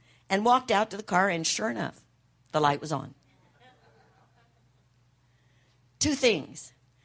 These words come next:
God always lets you know you heard him. And trivial things do matter to God.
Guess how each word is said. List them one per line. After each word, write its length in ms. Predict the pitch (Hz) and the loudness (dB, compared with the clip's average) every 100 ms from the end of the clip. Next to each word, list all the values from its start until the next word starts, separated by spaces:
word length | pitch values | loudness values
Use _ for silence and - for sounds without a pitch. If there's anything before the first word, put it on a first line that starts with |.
| _ | _
God 200 | 190 185 | 2 4
always 440 | 190 208 226 220 - _ - | 4 2 0 -4 -10 _ -4
lets 320 | 180 185 - | -2 0 -2
you 80 | 165 | -4
know 400 | 170 156 135 135 | -4 -4 -6 -10
you 180 | 151 151 | -6 -4
heard 180 | 139 123 | -4 -6
him. 180 | - - _ _ _ _ _ _ _ _ _ - - - | -12 -20 _ _ _ _ _ _ _ _ _ -20 -20 0
And 240 | 190 180 - _ _ _ _ _ - | 2 2 -2 _ _ _ _ _ -2
trivial 360 | 262 233 175 | 2 2 2
things 380 | 165 156 143 135 | 0 -6 -6 -8
do 180 | - 165 | -6 -4
matter 300 | 143 127 120 | -4 -6 -8
to 100 | 127 | -14
God. 240 | 120 - | -16 -18